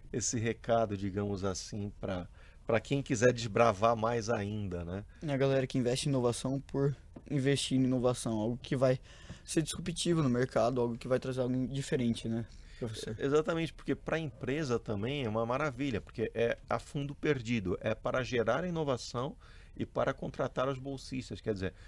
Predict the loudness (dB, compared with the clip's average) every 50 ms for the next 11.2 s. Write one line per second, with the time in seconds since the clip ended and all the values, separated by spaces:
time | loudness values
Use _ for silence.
0 | -18 -18 -16 -8 -4 -4 -2 -2 0 0 0 0 0 -4 -10 -14 -16 -16 -16 -18
1 | -18 -16 -12 -10 -8 -8 -10 -10 -6 -4 -4 -4 -4 -6 -6 -4 -4 -2 -2 0
2 | 0 0 0 -2 -2 -2 -2 -2 -4 -8 -14 -18 -18 -18 -20 -20 -20 -20 -20 -20
3 | -18 -8 -4 -4 -4 -2 -4 -2 0 2 2 2 2 0 -2 -4 -6 -6 -6 -6
4 | -6 -8 -4 0 2 2 4 2 2 0 0 0 2 4 4 4 4 2 2 0
5 | 0 0 0 0 2 2 2 2 0 -2 -2 -2 0 0 0 0 0 0 2 2
6 | 2 2 2 2 2 2 0 -2 -6 -10 -6 -4 -4 -2 -2 -4 -4 -4 -4 -4
7 | -4 0 0 0 0 0 -4 -8 -10 -16 -18 -20 -20 -20 -20 -18 -12 -10 -8 -8
8 | -8 -6 -8 -6 -6 -6 -4 -2 -2 -2 -2 -2 -2 -2 0 0 0 0 0 2
9 | 2 2 2 2 0 -2 -2 -2 -2 -4 -4 -2 -2 -4 -4 -4 -6 -6 -6 -6
10 | -6 -4 -2 -2 -2 -2 -2 -2 -2 -2 -2 -4 -4 -6 -6 -4 -2 -2 -2 -2
11 | -4 -6 -8